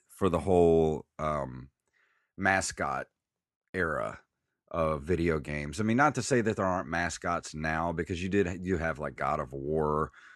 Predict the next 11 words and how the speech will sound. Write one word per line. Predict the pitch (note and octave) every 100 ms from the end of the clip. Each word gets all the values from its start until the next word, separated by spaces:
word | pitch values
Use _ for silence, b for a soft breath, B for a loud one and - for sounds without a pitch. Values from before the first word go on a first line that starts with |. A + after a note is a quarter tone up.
| B -
uh, | D2+ C#2
Master | D2+ E2 - E2
Chief, | - E2+ D#2+ D#2 B B B _
but | G2 F2+ - _ _ _ _ -
Rayman | A#2 C3+ C3 B2+ A2+ F#2+ E2
definitely | A2+ A2 B2+ G#2+ F#2+ G2
would | E2+ F#2 G2+
have | F#2 D#2
fit | - - G#2+ G2 -
in | G2 F#2 E2+
more, | E2 F2 F2 F#2 F#2+ G2